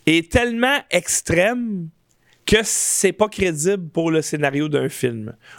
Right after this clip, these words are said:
où... Euh, les cartels de drogue se réunissent et là, achètent tous les politiciens, tous les médias, euh, pour convaincre les politiciens d'enfermer les gens dans leur demeure et ils peuvent juste sortir lorsqu'ils vont prendre la drogue du cartel. Alors, c'est, il vient de résumer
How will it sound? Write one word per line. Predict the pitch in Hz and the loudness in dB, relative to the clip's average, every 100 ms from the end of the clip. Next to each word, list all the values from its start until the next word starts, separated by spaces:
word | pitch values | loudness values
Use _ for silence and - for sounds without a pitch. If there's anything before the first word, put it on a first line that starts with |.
| - | 0
où... | 175 190 190 - - - - 143 | 2 2 -2 -6 -16 -20 -6 -2
Euh, | 147 139 | 0 0
les | 147 160 151 | 0 0 -2
cartels | - 202 - 208 220 214 175 | -2 -2 0 0 2 0 2
de | 170 | 0
drogue | 156 143 175 196 | 0 0 0 0
se | - 160 | -2 -2
réunissent | 156 165 143 160 190 190 - - | 0 0 -2 -2 -2 -4 -8 -2
et | 143 139 | 0 2
là, | 151 170 | 0 0
achètent | - - 170 160 | -4 -2 -2 -2
tous | 180 170 | -4 -4
les | |
politiciens, | 156 151 139 - 165 | -2 -2 -2 -2 -2
tous | 160 165 | -2 -2
les | 147 | -2
médias, | 139 131 123 139 165 - - - - - - | -2 -2 -2 -2 -4 -10 -20 -20 -20 -10 -4
euh, | 147 | -2
pour | 113 139 | -2 -2
convaincre | 175 170 160 185 | 0 0 0 -2
les | 170 | -2
politiciens | 151 160 151 - 180 175 | -2 -2 -2 -4 -2 0
d'enfermer | 160 190 190 156 156 175 | 0 0 0 0 0 0
les | 151 139 | 0 0
gens | 139 156 156 | 0 -2 0
dans | 139 | 0
leur | 139 147 | 0 0
demeure | 139 131 131 151 156 156 _ _ - - _ | -2 0 0 0 0 -4 _ _ -20 -20 _
et | 143 147 147 147 | 0 2 2 0
ils | 151 | 0
peuvent | 143 160 | 2 2
juste | 139 185 | 0 -2
sortir | - 147 - 165 156 | -2 -4 -2 -2 2
lorsqu'ils | 156 - 147 | 0 -2 -6
vont | 139 131 | -2 -2
prendre | 120 135 139 143 143 135 127 - | -2 -2 0 -2 -2 -2 -4 -4
la | 139 127 | -2 -2
drogue | 127 123 131 | -2 -2 -4
du | 117 - | -6 -6
cartel. | 117 - - 82 71 69 | -6 -6 -6 -6 -6 -4
Alors, | 120 117 117 | -2 -2 -4
c'est, | 123 | -4
il | 113 123 | -4 -2
vient | 151 160 | -2 0
de | 139 | 0
résumer | 135 147 120 127 135 147 151 | 0 -4 -2 -2 -2 -2 -6